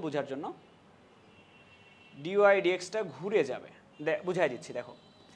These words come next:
এবার শুধু ডিওয়াই ডিএক্স এর গ্রাফটা তোমাকে আমি আঁকায় দিচ্ছি। তাহলে এই অঞ্চল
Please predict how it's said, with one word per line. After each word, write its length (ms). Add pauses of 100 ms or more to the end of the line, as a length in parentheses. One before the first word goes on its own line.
(220)
এবার 180
শুধু 160
ডিওয়াই 220
ডিএক্স 200
এর 80
গ্রাফটা 280
তোমাকে 240
আমি 140
আঁকায় 240
দিচ্ছি। 200 (1600)
তাহলে 180 (140)
এই 80 (100)
অঞ্চল 200